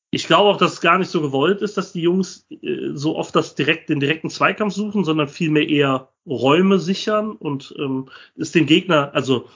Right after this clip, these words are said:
es klingt immer so blöd, weil ein direkter Zweikampf ist natürlich auch dem Gegner das Leben schwierig machen.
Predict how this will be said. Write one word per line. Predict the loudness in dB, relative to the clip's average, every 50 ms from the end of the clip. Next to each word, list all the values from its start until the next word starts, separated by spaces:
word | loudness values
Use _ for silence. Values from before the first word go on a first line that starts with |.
| _ _ _ _ _ _
es | -12 -2
klingt | 0 0 2 4 4
immer | 2 2 2
so | 2 0 0
blöd, | 2 4 4 4 4 2 0 -6 _
weil | -4 -2 0 0 0
ein | 0 0 0
direkter | 0 -2 0 0 -2 -4
Zweikampf | -2 -2 0 0 2 2 0 -4 -4 -6
ist | -4 -4
natürlich | -4 -4 -4 -4 -2 -2
auch | -2 0
dem | 2 0 0 0 2 2
Gegner | 2 2 2 2 -2 -2
das | -2 -2 0
Leben | 2 2 4 2 2 -2
schwierig | -4 -2 -2 0 0 0 0 0 2
machen. | 0 0 2 2 -2 -2 -2